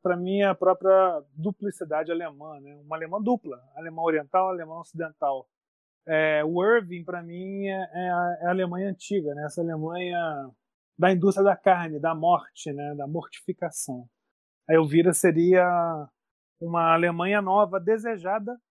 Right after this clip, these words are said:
pelo outro, não por si próprio, né? O desejo do outro, o que, que os outros esperam que a Alemanha seja, e não o que, que ela quer, que ela quer mesmo ser. E o Anton, pra mim, é a história da Alemanha, porque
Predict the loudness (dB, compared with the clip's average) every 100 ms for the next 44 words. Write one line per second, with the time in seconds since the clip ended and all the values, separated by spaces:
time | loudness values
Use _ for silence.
0 | _ -8 -4 2 0 0 -10 -4 -4 -4
1 | -10 -10 -10 -4 -4 -4 -10 -14 -8 -6
2 | -4 -4 -6 -4 -4 -4 -6 -16 -14 -10
3 | -8 -4 -4 -4 _ -18 -8 -8 -8 -10
4 | -12 -12 -18 -14 -8 -8 -8 -18 _ _
5 | _ _ -4 -2 -2 0 0 0 0 0
6 | -2 -2 _ _ -2 0 0 -2 -2 -4
7 | 0 2 0 -4 -2 -4 -6 _ _ _
8 | _ _ 4 6 6 4 2 2 2 2
9 | 0 0 2 4 4 4 2 2 0 -2
10 | -2 -4 0 2 2